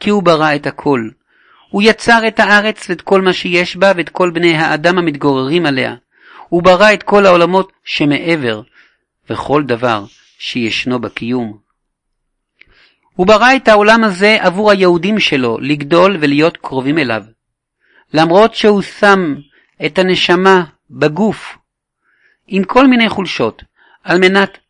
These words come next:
שהאדם יתגבר על הרצונות שלו, ויתעלה גבוה גבוה ברוחניות שלו, ובקרבתו אל האמת, אשר היא השם בעצמו.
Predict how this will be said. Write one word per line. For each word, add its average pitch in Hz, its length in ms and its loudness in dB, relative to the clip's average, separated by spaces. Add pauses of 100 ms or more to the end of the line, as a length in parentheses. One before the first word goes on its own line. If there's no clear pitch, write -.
(100)
שהאדם 202 480 2
יתגבר 180 420 0
על 175 120 2
הרצונות 170 540 -2
שלו, 123 360 -4
ויתעלה 160 380 -2
גבוה 196 440 2
גבוה 208 400 2
ברוחניות 175 680 -2
שלו, 147 360 -4 (360)
ובקרבתו 139 680 -2
אל 156 160 0
האמת, 131 520 -2 (340)
אשר 135 280 -8
היא 135 260 -6
השם 127 380 -6
בעצמו. 101 540 -10